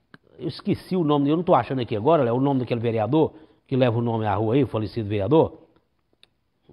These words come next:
Aquele que era o dono da funerária, senhor? Carpa-, Carpaneda, né? Isso, lá na Avenida Carpaneda. Augusto Carpaneda. Isso, obrigado, Léo. Você morou em Araguari muito tempo,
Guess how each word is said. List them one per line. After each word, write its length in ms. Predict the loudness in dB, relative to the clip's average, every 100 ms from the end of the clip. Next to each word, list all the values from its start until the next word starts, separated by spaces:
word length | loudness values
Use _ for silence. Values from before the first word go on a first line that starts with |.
| -20 _ _ _ _ _ -4
Aquele 200 | 4 6
que 60 |
era 100 | 8
o 40 | 6
dono 140 | 4
da 80 | 2
funerária, 560 | -2 0 6 6 6 0
senhor? 260 | -10 -14 -18 _ _ _ _ _ _ _ _ _ 0
Carpa-, 420 | 2 2 -2 -4
Carpaneda, 680 | 0 -2 0 2 4 4 0
né? 200 | -4 -4 -10 _ _ _ _ _ _ _ _
Isso, 400 | 4 6 4 2 -8 -10 -4
lá 140 | 0
na 280 | 4 6 6
Avenida 380 | 4 2 4 4
Carpaneda. 680 | 4 6 6 8 8 6 2 -8 _ _ _ _ _ _ _ _ _ _
Augusto 560 | -2 0 0 4 4 4
Carpaneda. 640 | 2 4 2 0 -2 -8 -20 _ _
Isso, 320 | -2 -2 -4
obrigado, 420 | -6 -2 0 -2
Léo. 160 | -6 -10
Você 120 | -10
morou 260 | -6 -4 -2
em 60 | -2
Araguari 300 | -2 -2 -4
muito 160 | -6
tempo, 240 | -6 -6